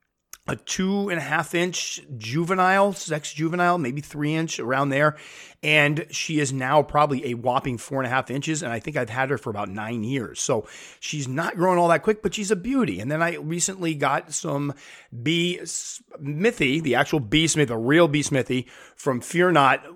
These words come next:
ooh, about two years ago, maybe a year and a half. And those were a little bigger when I got 'em. They're growing like weeds. So again, once they hit that one inch mark, they seem to put on massive size,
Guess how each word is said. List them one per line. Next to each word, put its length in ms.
ooh, 380
about 380
two 240
years 260
ago, 180
maybe 260
a 40
year 220
and 80
a 40
half. 380
And 160
those 260
were 140
a 60
little 240
bigger 260
when 140
I 80
got 200
'em. 120
They're 180
growing 300
like 180
weeds. 260
So 120
again, 240
once 160
they 80
hit 100
that 160
one 160
inch 160
mark, 200
they 100
seem 140
to 60
put 140
on 100
massive 360
size, 400